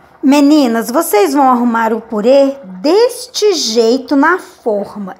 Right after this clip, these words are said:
em volta dele. E nós vamos colocar o molho de peixe ali dentro, ok? Pra quê? Pra ficar bonito e saboroso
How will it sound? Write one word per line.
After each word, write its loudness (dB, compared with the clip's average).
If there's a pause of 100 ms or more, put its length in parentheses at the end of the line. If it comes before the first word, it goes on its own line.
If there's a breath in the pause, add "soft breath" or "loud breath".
em 0
volta 0
dele. -16 (460 soft breath)
E 2
nós 4
vamos 0
colocar -2
o -4
molho -2
de -10
peixe -6 (120)
ali -2
dentro, -8 (640)
ok? 0 (480 loud breath)
Pra -2
quê? 0 (380)
Pra 0
ficar -4
bonito 0
e -4
saboroso 0